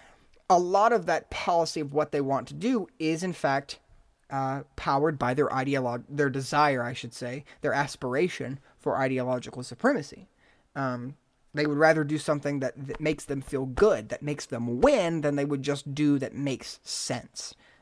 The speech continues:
Um, which ninety-nine point nine nine nine percent of the time you'll get if you mix the solutions of both Democrats and Republicans, of both the left and the right. Um, if you mix those solutions, that's where you get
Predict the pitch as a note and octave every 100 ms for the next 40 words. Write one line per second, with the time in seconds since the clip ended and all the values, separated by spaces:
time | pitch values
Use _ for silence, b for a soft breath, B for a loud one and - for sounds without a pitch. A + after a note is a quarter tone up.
0 | - C3+ B2 C3+ B2+ - C3+ C#3 D#3+ E3
1 | D3+ C3+ C#3 C#3 A#2+ G#2 B2+ C3 C#3 B2+
2 | A#2 A2+ C#3 C#3+ B2+ B2 C3 G#2 C#3+ C3+
3 | C3 C#3 C#3+ D3 C#3+ C3+ C3+ B2+ C#3 -
4 | - - B B D3 - B2 D3 C#3+ C#3
5 | B2 A#2 C3+ C3 - B2+ C3 B2+ B2+ A#2
6 | A#2+ E3 F3 E3 D3 B2 - - - -
7 | C#3 B2 B2 - - G#2 A#2+ B2 B2 b
8 | b b b - B2 A2 C3 B2+ C3 D#3
9 | - D3 - B2+ C#3+ C#3 A#2+ D3 E3 E3
10 | F3 C#3 B2+ C#3+ A#2+